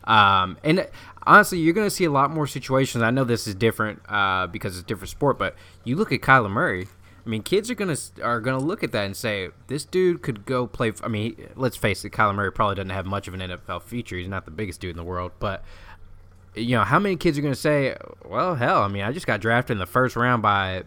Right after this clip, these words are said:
by the Oakland A's or, or whom-, whomever it was."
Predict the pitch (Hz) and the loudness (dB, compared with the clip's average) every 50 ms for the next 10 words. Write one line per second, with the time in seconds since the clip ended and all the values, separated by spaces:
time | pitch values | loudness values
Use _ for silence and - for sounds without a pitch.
0 | - - - 113 110 107 107 107 104 101 98 90 90 90 90 104 127 127 - 123 | -12 -6 0 2 2 2 2 2 0 -2 -4 -6 -6 -4 -2 0 0 0 0 -2
1 | 113 104 107 131 156 156 135 107 98 104 101 101 - - 95 95 107 110 110 107 | -2 0 0 0 0 0 0 0 0 -2 -2 0 0 0 0 0 -2 -2 -2 -2
2 | 107 110 - - 117 117 113 110 104 107 104 104 101 107 107 104 101 98 95 101 | -4 -4 -4 -4 -2 -2 0 0 0 -2 -2 -2 -2 -2 -4 -4 -4 -6 -8 -10
3 | - - | -12 -14